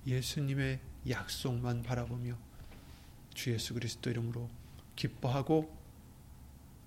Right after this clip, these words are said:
평안을 지키고 감사를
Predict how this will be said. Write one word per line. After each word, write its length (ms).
평안을 540
지키고 520
감사를 800